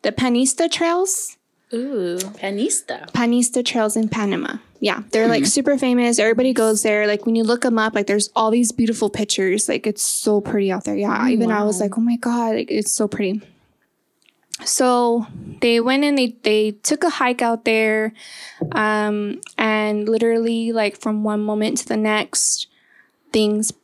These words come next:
Speaker 1: hit the fan. So they, I guess they left with the family's dog to go on hike.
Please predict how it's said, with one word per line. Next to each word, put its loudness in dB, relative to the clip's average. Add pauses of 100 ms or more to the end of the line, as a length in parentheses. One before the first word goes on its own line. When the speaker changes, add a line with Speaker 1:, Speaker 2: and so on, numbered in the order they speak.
(140)
Speaker 1:
hit -4
the -4
fan. -6 (480)
So 2 (140)
they, 2
I 2
guess 0
they 4
left 2
with -2
the 2
family's 0
dog 0
to 0
go -2
on 0
hike. -2